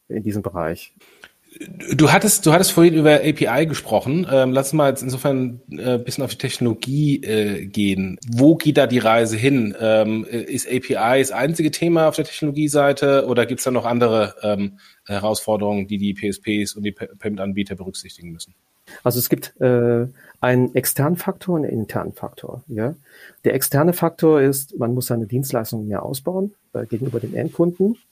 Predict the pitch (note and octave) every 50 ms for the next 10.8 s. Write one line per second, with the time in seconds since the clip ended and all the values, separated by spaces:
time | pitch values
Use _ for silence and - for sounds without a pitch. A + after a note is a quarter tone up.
0 | _ _ _ _ _ _ _ _ - - A2 A2 A2 G2 B2+ - - - G#2 B2
1 | A#2+ A#2 B2 A#2+ - - G#2+ A2+ A2+ A2+ A2 G#2+ B2 C3+ - C#3 C3 - C#3 A#2
2 | A#2 A2 G#2 - - A#2 - - B2 A2+ B2 A2 A#2 A#2 G2 G2+ F#2+ G#2 - -
3 | - A#2 G2 - - F#2 - - _ _ _ _ _ _ _ _ _ _ _ _
4 | _ _ _ _ _ - B2+ A#2 A2+ B2 A#2 - A#2+ A#2 A#2 A#2 A#2+ - - D#3+
5 | E3 G3 - - D#3 D3+ D#3+ E3 - D#3 D3+ - - - D3+ D3 D3 D3 C#3+ C3+
6 | B2+ A#2+ A#2+ - B2+ C3 - C#3 B2 - - B2+ B2 - - - - A#2 A2+ A2
7 | A2 A#2 - - G#2+ - - - - A2+ A2 A2+ - - G#2+ G2 G2 G2 F#2+ F2+
8 | F#2+ F#2 F#2 - - - - _ _ _ _ _ - - G3 G3+ G3 F#3+ - A2+
9 | A2 G#2+ G#2 - A2+ A#2 A#2+ A#2+ G2+ - - - - - B2 D3+ - - C#3 C3
10 | C3+ - C3 B2+ B2+ - B2+ A#2+ - - C3+ B2 G#2+ A2 C3